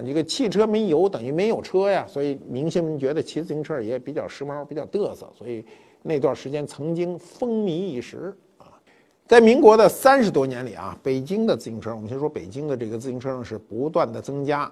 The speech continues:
增加到有多少呢？这有一数据，我们看到一数据，就是《北京市市政卷道路交通管理制》呢，它记载，到了一九四八年，解放前夕，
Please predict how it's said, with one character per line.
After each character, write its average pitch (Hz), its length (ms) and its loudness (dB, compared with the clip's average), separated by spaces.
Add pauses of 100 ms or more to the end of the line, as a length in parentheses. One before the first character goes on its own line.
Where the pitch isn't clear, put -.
增 180 200 -2
加 175 100 4
到 147 180 2 (420)
有 123 120 -4
多 190 180 6
少 160 180 0
呢？ 135 200 -4
这 135 140 -4
有 101 100 -4
一 113 140 -6
数 135 240 -6
据， 147 160 -8
我 92 80 -8
们 107 80 -12
看 147 180 -8
到 123 80 -6
一 135 100 -2
数 151 220 -2
据， 165 260 -6 (280)
就 214 100 0
是 208 80 6
《北 120 220 0
京 208 260 0
市 208 220 -2
市 - 320 -2
政 170 260 2
卷 135 320 0
道 214 140 6
路 147 120 4
交 185 160 2
通 180 200 -2
管 139 160 -2
理 160 100 -2
制》 127 220 -4
呢， 107 140 -6
它 - 120 -8
记 180 220 -6
载， 95 260 -10 (220)
到 226 140 8
了 190 60 6
一 226 220 2
九 117 180 -4
四 - 160 -10
八 175 180 0
年， 123 220 -6 (600)
解 175 120 2
放 185 160 2
前 170 220 0
夕， 190 260 -4